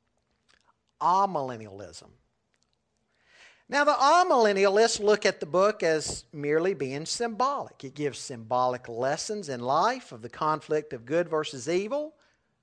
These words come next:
with good ultimately prevailing. They deny a literal millennial reign of Christ upon earth that we see, that we will see in chapter twenty. That's why it's called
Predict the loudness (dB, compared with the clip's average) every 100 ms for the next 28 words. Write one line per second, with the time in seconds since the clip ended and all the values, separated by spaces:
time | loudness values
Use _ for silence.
0 | _ _ -12 -12 -6 0 2 0 -2 -2
1 | -2 -6 -6 -4 -6 -4 -4 -4 -6 -10
2 | -20 -20 _ _ _ _ _ _ _ _
3 | _ _ -20 2 4 4 4 2 2 2
4 | 4 4 4 0 0 2 2 4 4 4
5 | 2 2 0 0 0 0 0 0 0 0
6 | 0 -4 -2 -2 -2 -2 0 2 0 -4
7 | -6 -6 -4 -4 -2 -2 -6 -8 -8 -8
8 | _ -12 -12 -12 -8 -4 -4 -4 -10 -10
9 | -12 -6 -6 -6 -10 -10 -10 -12 -10 -10
10 | -12 -18 -10 -8 -8 -2 -2 -2 -6 -4
11 | -4 -6 -12 -6 -6 -6